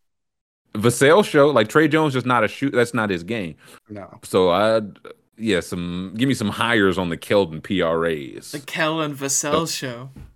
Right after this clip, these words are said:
Speaker 1: Mm-hmm. I'm going, I'll go lower. I'll go lower just because I,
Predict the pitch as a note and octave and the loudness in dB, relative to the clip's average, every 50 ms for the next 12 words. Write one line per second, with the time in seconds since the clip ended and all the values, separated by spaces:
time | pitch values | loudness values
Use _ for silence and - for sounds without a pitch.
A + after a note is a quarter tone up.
0 | _ _ _ _ - F#2 G2+ A2 A#2+ C3 C3+ C#3 D3 D3+ D3+ C#3+ C3 C3 A2+ A#2+ | _ _ _ _ -2 0 2 2 4 4 4 4 2 2 0 0 0 0 0 0
1 | A#2+ G#2+ F2 D2+ C#2+ C2 - - - - A2 D3+ G3+ G#3 G#3 F#3+ F#3 F3+ F3 E3 | 0 0 -2 -4 -6 -10 -14 -16 -6 -2 0 0 2 2 2 2 2 0 0 -2
2 | D#3+ C#3+ C3 - - - - _ _ _ _ _ - F#3 C4 A#3 G3+ D3+ A#2 G2+ | -4 -6 -8 -14 -20 -20 -20 _ _ _ _ _ 0 2 4 6 6 8 8 6
3 | F#2 E2+ D#2+ C#2 - - _ _ _ _ _ _ _ _ _ _ _ _ _ _ | 6 6 4 2 -2 -8 _ _ _ _ _ _ _ _ _ _ _ _ _ _
4 | _ _ - A#2 D3 D3+ C#3 C3 A#2 A2 G#2+ G2+ G2 F#2+ E2 F#2+ G#2 - - G2 | _ _ 0 0 2 4 4 4 4 6 4 4 4 2 0 -4 -8 -8 -6 -4
5 | G#2 F#2 F#2+ F2+ F2+ F2+ F2 | -2 0 2 2 2 0 -2